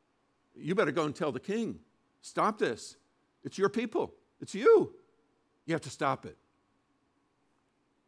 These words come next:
What we find in the scriptures, though, is that there's a problem with that whole picture. The proper problem is, is, is outlined in verse eleven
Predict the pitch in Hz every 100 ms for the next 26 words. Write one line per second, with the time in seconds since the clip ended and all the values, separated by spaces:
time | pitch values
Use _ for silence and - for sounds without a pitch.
0 | _ _ _ _ _ _ _ _ _ -
1 | - 120 180 202 143 127 - 202 - 147
2 | 139 120 131 139 151 139 - 170 196 151
3 | 123 117 110 120 107 - - - 78 -
4 | _ _ _ _ _ _ _ - 117 147
5 | 147 139 107 156 151 131 113 - - 120
6 | 107 - 117 98 131 135 117 123 110 110
7 | 120 117 107 113 117 95